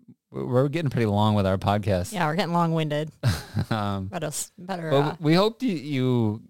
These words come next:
Speaker 1: got something out of today's episode. Um, we hope that everyone can kinda look at things a little differently. Instead of comparing your journey to someone else's,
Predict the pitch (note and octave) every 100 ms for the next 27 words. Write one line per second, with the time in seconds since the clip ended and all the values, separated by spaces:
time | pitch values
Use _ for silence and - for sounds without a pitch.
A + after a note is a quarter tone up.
0 | _ _ B2+ C3+ B2+ - - A#2+ A2 G#2
1 | G#2 G#2 G#2 G2+ F#2 - A#2+ G#2+ G2+ G2+
2 | G2 G2 G2 F#2+ F#2 F#2 _ _ _ _
3 | _ _ G3 A2+ G2+ F#2+ G2+ - A2+ G#2
4 | A#2 G#2+ A2+ G#2 A2+ A2 A2 G#2+ - G2+
5 | G#2+ G#2+ G2+ G2 F#2+ - C3 _ _ _
6 | _ _ _ _ _ _ _ _ _ _
7 | A#2+ C3 D3+ C3 C3 A2 A2 A2+ G#2+ G#2+
8 | G2+ G2+ F2+ F2 E2+ - - G2+ - G#2
9 | G2 A2+ G2+ A2 G#2+ G#2 G#2 G#2+ G#2+ G2+
10 | G2+ G2 F#2+ - G2+ A2 G2+ G2 G#2+ G#2
11 | G2 F#2+ -